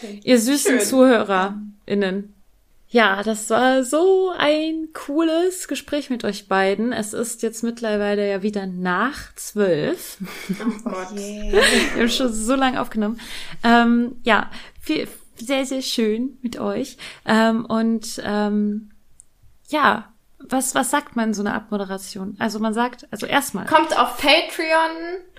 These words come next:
Speaker 1: Wollen wir
Speaker 2: Unterstützt
Speaker 1: erstmal
Speaker 2: uns
Speaker 1: kurz
Speaker 2: und hört unsere
Speaker 1: erstmal Fe-,
Speaker 2: Audios.
Speaker 1: Fenja bewerben?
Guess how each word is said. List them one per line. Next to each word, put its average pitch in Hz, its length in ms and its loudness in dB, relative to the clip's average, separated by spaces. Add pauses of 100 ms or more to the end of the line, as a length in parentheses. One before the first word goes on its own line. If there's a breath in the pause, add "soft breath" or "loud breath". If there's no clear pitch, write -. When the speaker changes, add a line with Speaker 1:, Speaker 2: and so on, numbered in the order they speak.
(160)
Speaker 1:
Wollen - 0 -
wir 214 100 -4
Speaker 2:
Unterstützt 294 320 6
Speaker 1:
erstmal 269 260 2
Speaker 2:
uns 254 80 -2
Speaker 1:
kurz 247 260 2
Speaker 2:
und 233 40 0
hört 247 40 4
unsere - 0 - (200)
Speaker 1:
erstmal 233 200 6
Fe-, 285 100 -2
Speaker 2:
Audios. 330 180 -2
Speaker 1:
Fenja 285 400 2
bewerben? 269 600 0